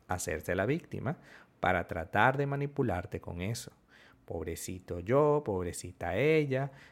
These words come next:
que, este, se siente tan mal con la situación y tú no haces nada al respecto". Así que tengamos claro que la actitud pasivo-agresiva no está bien,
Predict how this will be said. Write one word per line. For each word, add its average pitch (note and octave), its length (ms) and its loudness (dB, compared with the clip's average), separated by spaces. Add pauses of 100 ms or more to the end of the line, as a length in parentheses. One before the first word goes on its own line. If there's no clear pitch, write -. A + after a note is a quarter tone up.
(180)
que, B2+ 460 0 (540)
este, F#2 460 -8
se - 260 -4
siente F#2 360 -2
tan F2 280 -4
mal D3 520 2 (260)
con G2 180 -2
la F#2 100 -4
situación A#2+ 680 -2
y B2 60 -6
tú F2+ 140 -6
no F2 100 -6
haces E2+ 260 -8
nada F#2+ 460 -2 (100)
al E2 140 -8
respecto". - 640 -18 (1700)
Así C3+ 160 0
que F3+ 80 0
tengamos C#3+ 340 0
claro D3+ 340 4
que C3+ 120 2
la B2 60 4
actitud A#2+ 480 0
pasivo-agresiva C#3+ 880 0
no D#3+ 220 -4
está D3 300 -2
bien, A#2 400 0